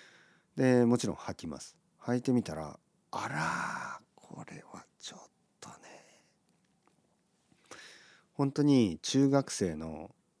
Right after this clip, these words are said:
ズボンみたいになっつって、あのー、なんかこう身長が伸びて、でもちょっと新しいズボンまだ買う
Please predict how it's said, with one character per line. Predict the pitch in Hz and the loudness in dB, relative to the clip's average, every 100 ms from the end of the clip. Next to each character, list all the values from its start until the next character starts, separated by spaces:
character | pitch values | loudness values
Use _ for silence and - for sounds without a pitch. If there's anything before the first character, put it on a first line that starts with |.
| - | -6
ズ | 107 117 | 0 2
ボ | 107 | 2
ン | 82 | -2
み | |
た | 76 76 | -6 -12
い | |
に | 76 | -12
な | |
っ | 73 | -12
つ | - | -16
っ | - - | -16 -6
て、 | 117 107 - _ _ _ - _ _ _ _ _ _ _ | -6 -6 -12 _ _ _ -20 _ _ _ _ _ _ _
あ | 95 85 | -12 -10
の | 80 78 76 73 71 76 - _ _ _ _ - | -8 -10 -10 -14 -16 -16 -20 _ _ _ _ -8
ー、 | |
な | 98 | -8
ん | |
か | 87 82 | -6 -10
こ | - | -6
う | 82 | -6
身 | - 123 117 | 4 4 4
長 | - 117 110 | 2 2 4
が | 110 | 2
伸 | 107 | 2
び | 101 - | 2 -2
て、 | - 76 69 - _ _ _ _ _ _ | -4 -6 -8 -14 _ _ _ _ _ _
で | 107 | -2
も | 95 80 | -2 -4
ち | - | -8
ょ | |
っ | 85 | -6
と | 85 | -6
新 | - 104 98 | -2 -2 -2
し | - | -2
い | 95 | -2
ズ | 90 | -4
ボ | 82 | -8
ン | 78 | -6
ま | 87 | -6
だ | 80 | -8
買 | - - 78 | -10 -8 -6
う | 76 76 | -6 -10